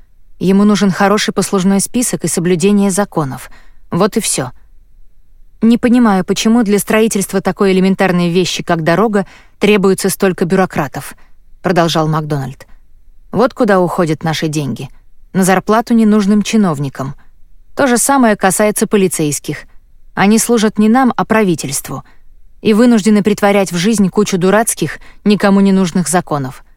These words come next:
Мы вполне способны защищать себя. Мы сами знаем, что можно и что нельзя. Политики не должны решать это за нас». Его взгляд сверлил Кейду череп. «Я должен поддакнуть?»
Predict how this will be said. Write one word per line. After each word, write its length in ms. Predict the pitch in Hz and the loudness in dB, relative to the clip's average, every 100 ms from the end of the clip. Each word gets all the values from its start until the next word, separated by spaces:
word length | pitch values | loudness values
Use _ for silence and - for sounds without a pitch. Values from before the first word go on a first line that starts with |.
| - - - - | -20 -20 -18 -4
Мы 120 | 269 | -4
вполне 400 | - 254 247 262 | 0 0 2 0
способны 520 | 247 214 - 220 202 | 0 -2 0 2 2
защищать 580 | 190 196 214 196 208 160 | 0 -2 -2 -2 -4 -4
себя. 300 | - 143 139 - - - - - - | -6 -6 -8 -14 -20 -20 -20 -12 0
Мы 120 | 240 | 0
сами 340 | - 240 220 | 2 2 2
знаем, 360 | 170 170 160 156 | 2 0 0 -2
что 220 | - 180 | -2 0
можно 340 | 170 226 196 | 2 2 0
и 160 | 160 - | -4 -4
что 180 | - 180 | -4 -2
нельзя. 440 | 175 160 147 127 - - - - - - | 0 -2 -4 -8 -12 -20 -20 -20 -20 -6
Политики 480 | 196 202 247 - - | 0 2 2 -2 0
не 140 | 185 | 0
должны 380 | 190 196 190 220 | 2 0 2 2
решать 360 | 170 160 190 - | 2 -2 -4 -4
это 200 | - 170 | -6 -4
за 160 | 160 175 | -2 0
нас». 340 | 156 127 - - - - - - - - - - - - | -2 -4 -10 -12 -20 -20 -20 -20 -20 -20 -20 -20 -20 -8
Его 220 | 196 190 196 | -2 0 2
взгляд 380 | 165 185 214 | 0 0 0
сверлил 480 | - - 180 180 190 | 0 0 2 2 0
Кейду 360 | 175 190 175 170 | 0 0 0 -2
череп. 440 | - 170 131 - - - - - - - - - - | -4 -4 -6 -10 -20 -20 -20 -20 -20 -20 -20 -18 -6
«Я 220 | 165 165 | -2 -2
должен 400 | 165 185 170 175 | 0 0 0 -2
поддакнуть?» 680 | 170 165 170 240 165 135 - | -2 -2 -2 -2 -6 -8 -10